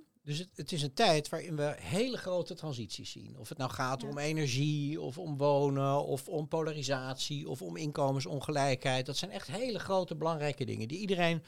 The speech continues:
Speaker 1: voelt. En mensen voelen zich ook een beetje machteloos, denk ik soms, ten opzichte van die ontwikkeling. Want ze zijn gewoon groter dan wij dat zijn.
Speaker 2: Ja.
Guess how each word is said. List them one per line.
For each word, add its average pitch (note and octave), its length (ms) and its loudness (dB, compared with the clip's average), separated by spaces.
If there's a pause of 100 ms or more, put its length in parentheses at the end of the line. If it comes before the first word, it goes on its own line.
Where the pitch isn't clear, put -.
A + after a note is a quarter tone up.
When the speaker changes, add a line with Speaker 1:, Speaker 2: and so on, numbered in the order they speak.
(500)
Speaker 1:
voelt. A#3 440 0
En D#3+ 120 -6
mensen E3 260 -2
voelen G3 220 -2
zich E3 140 -4
ook F3+ 160 -4
een F3+ 60 -8
beetje D#3+ 220 -6
machteloos, A#2 500 -4
denk - 200 -14
ik - 120 -18
soms, - 300 -8
ten D#3 100 -6
opzichte - 360 -6
van B2 140 -6
die A#2+ 140 -4
ontwikkeling. B2 460 -10
Want C3 140 -8
ze D#3 60 -6
zijn C#3+ 160 -2
gewoon D#3 200 -4
groter E3+ 380 2
dan C3+ 140 -6
wij D#3 180 -2
dat A2 160 -8
zijn. - 240 -16 (120)
Speaker 2:
Ja. A#3+ 180 -4